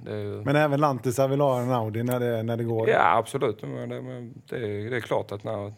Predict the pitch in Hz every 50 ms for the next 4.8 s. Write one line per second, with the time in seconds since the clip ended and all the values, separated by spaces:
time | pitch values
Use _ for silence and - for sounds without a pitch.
0 | - _ - 123 113 117 - - 104 98 101 104 117 107 101 101 - - - -
1 | 104 101 104 104 107 104 110 110 104 85 - - - 107 92 92 92 92 92 -
2 | - 92 92 90 95 95 - - - - - 87 95 95 95 98 98 101 98 101
3 | 95 98 95 98 - _ _ _ _ _ _ _ _ _ _ _ - - 110 -
4 | - 113 110 - - - 104 107 110 113 107 90 95 82 98 104